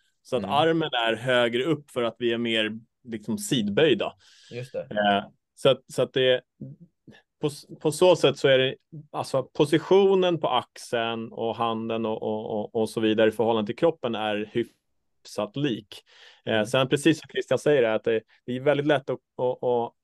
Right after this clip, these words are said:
Speaker 1: att ha sönder sig beroende på om man kastar väldigt mycket. Och tittar man till exempel som, vi har en, en tränare här som kommer från baseball, eh, som jobbar hos oss, som är fantastiskt duktig på att lära ut kast.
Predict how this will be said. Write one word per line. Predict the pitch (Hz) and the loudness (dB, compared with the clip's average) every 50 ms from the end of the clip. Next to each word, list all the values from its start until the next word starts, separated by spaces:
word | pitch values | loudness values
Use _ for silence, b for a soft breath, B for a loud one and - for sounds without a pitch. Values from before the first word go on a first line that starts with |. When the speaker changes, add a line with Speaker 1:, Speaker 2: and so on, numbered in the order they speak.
| _ _ - | _ _ -8
Speaker 1:
att | - 120 | -6 -4
ha | 123 135 131 | 0 -2 -2
sönder | - - 143 143 151 160 160 156 156 147 | 0 0 0 0 0 0 0 0 0 0
sig | 143 - 143 139 135 | 0 0 -4 -4 -4
beroende | 131 131 123 123 120 117 117 117 | -4 -4 -4 -4 -4 -4 -6 -6
på | 107 - 117 113 113 110 110 107 _ _ _ _ _ _ _ _ _ _ _ _ _ | -8 -6 -4 -4 -2 -2 -2 -4 _ _ _ _ _ _ _ _ _ _ _ _ _
om | - 127 120 | -8 -4 -2
man | 120 120 | -2 -4
kastar | 117 - - - 131 - - - - - 151 143 | -4 -6 -6 -6 -6 -6 -8 -12 -4 -2 -2 0
väldigt | 131 131 120 113 110 107 - | 0 0 0 -2 -4 -6 -6
mycket. | 131 131 143 139 143 _ _ _ - - 151 110 107 _ _ _ - | -6 -4 -4 -6 -8 _ _ _ -2 -2 -2 -2 -2 _ _ _ -12
Och | - 123 | -10 -8
tittar | - - 127 - 131 | -6 -6 -6 -4 -4
man | 131 127 120 | -4 -4 -2
till | - 131 | -4 -4
exempel | 120 - 127 120 117 - 127 117 | -4 -2 -4 -4 -2 -2 -4 -2
som, | - - 120 117 117 110 _ _ _ _ _ _ _ _ _ _ _ _ - - - | -2 -4 -2 -2 -4 -6 _ _ _ _ _ _ _ _ _ _ _ _ -20 -16 -10
vi | 117 120 117 | -8 -6 -4
har | 120 123 120 | -2 -2 0
en, | 117 120 120 113 - | 0 -2 -4 -6 -8
en | - 117 | -8 -8
tränare | 110 - 123 113 110 117 113 113 | -4 -4 -4 -2 -2 -4 -4 -4
här | 113 113 113 | -6 -8 -8
som | - - 117 | -10 -12 -12
kommer | 113 - 117 113 110 | -6 -4 -4 -2 0
från | - 113 110 | 0 0 2
baseball, | 104 123 123 123 120 - - 123 117 110 113 113 - _ _ - | 4 6 6 4 2 0 0 0 2 2 0 -2 -10 _ _ -10
eh, | 110 107 104 104 104 101 104 104 - _ - _ _ | -8 -8 -6 -6 -6 -6 -6 -8 -10 _ -20 _ _
som | - - 120 113 | -12 -4 0 2
jobbar | 113 110 107 107 107 | 2 4 4 4 2
hos | 107 104 - | 2 0 -2
oss, | 104 104 - | -6 -6 -6
som | - 107 107 | -6 -6 -6
är | 104 | -6
fantastiskt | 104 - 107 104 - 120 117 - - 110 104 | -4 -4 -4 0 0 0 0 0 -4 -6 -2
duktig | - 110 - - 107 | -2 -2 -2 -2 -4
på | - 117 | 0 2
att | |
lära | 110 104 104 104 | 2 4 4 2
ut | 104 101 104 | 2 0 -2
kast. | - 151 147 151 151 - - - | 0 0 0 0 -2 -6 -18 -20